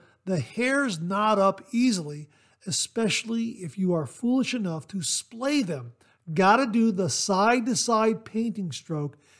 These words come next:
to have any hope of not knotting. So the Semogue Pharos is one of my top brushes, and the Vylon is at the very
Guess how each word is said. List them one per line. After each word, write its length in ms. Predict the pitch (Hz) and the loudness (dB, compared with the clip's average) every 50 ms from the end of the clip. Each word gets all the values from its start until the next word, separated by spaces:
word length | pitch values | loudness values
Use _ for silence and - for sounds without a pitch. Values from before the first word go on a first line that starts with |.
| _ - | _ -10
to 100 | - 170 | -4 -2
have 300 | 156 160 175 185 185 165 | 0 2 2 2 0 0
any 220 | 190 202 226 240 202 | -2 -2 -2 -2 -2
hope 420 | 127 - 175 175 170 165 - - _ - - - _ | -2 0 0 0 0 -2 -4 -10 _ -20 -20 -16 _
of 220 | - 180 160 151 | -6 -4 -2 -2
not 480 | 160 156 175 170 165 170 170 170 - - _ _ _ _ - | -2 -2 -2 -2 -2 -2 -4 -6 -8 -14 _ _ _ _ -10
knotting. 600 | 165 156 160 175 180 185 180 151 131 123 123 120 - _ _ _ _ _ _ _ - _ _ | -6 -2 0 2 4 4 2 2 -2 -6 -12 -16 -20 _ _ _ _ _ _ _ -20 _ _
So 280 | - - 233 226 233 | 0 6 8 8 8
the 120 | 226 214 196 | 8 8 4
Semogue 520 | - - 214 208 220 262 294 320 269 196 | 2 2 2 4 4 6 6 6 4 2
Pharos 640 | - - - 254 233 208 185 160 160 156 - - - _ _ _ _ _ _ _ _ | -2 -2 0 2 4 4 4 2 0 -2 -4 -8 -12 _ _ _ _ _ _ _ _
is 220 | - 190 185 170 151 | -2 0 0 0 0
one 320 | 156 147 160 180 220 240 | -2 -4 -2 0 0 0
of 160 | 240 226 165 | 0 0 -2
my 180 | 165 175 170 165 | -2 -4 -4 -4
top 440 | - - - 175 202 196 196 202 - | -6 -6 -4 -2 0 0 0 -2 -4
brushes, 500 | 196 180 160 127 - 175 170 170 156 - - | -4 -4 -4 -4 -4 -4 -6 -6 -8 -12 -12
and 140 | - 190 180 | -8 -6 -4
the 80 | 175 | -4
Vylon 840 | 156 147 143 156 190 202 233 269 294 294 233 180 156 147 143 147 160 | -4 -4 -2 0 2 2 4 4 4 4 2 2 0 0 -2 -2 -4
is 160 | 185 180 160 | -4 -4 -2
at 140 | 165 175 160 | -2 -2 -4
the 140 | 165 160 151 | -4 -6 -6
very 720 | 135 135 135 135 170 185 190 196 202 196 196 202 202 190 | -6 -6 -4 0 2 4 4 6 6 4 4 2 0 -4